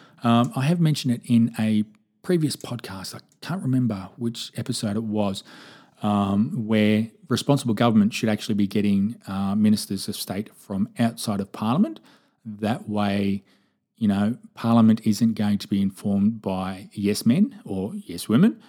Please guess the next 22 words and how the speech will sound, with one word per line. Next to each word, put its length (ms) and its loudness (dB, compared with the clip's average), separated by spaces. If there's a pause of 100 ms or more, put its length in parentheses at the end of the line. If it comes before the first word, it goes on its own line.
(300)
uh, 240 -4
because, 520 -4
you 80 2
know, 180 0
the, 120 -2
the 200 0
relevant 360 2
ministers 460 0
are 40 -6
gonna 160 -2
do 220 -2
what 240 -2
and 140 -4
say 200 -2
whatever 340 -4
they 180 -6
can 560 0
to 420 -2
keep 320 -4 (240)
their 420 -4
ministerial 580 -4
portfolio. 720 -2